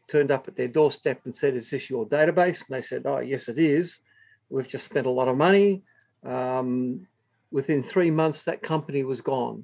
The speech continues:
So they'd gone from five hundred and fifty million U S down to zero in the space of just on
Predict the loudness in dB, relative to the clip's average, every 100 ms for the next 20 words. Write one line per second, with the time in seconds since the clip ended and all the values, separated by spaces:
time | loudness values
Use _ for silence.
0 | _ -14 -6 0 0 2 2 2 0 -4
1 | -6 -6 -4 0 0 0 -4 -4 -6 -8
2 | -10 -8 -6 -2 0 0 0 0 0 -2
3 | -6 -14 _ -20 _ -4 -4 -2 -6 -8
4 | 0 4 6 4 0 -2 -8 -10 -8 -12
5 | -6 -4 -4 -6 -10 -12 _ _ -10 -8
6 | -10 _ _ _ _ _ -4 -4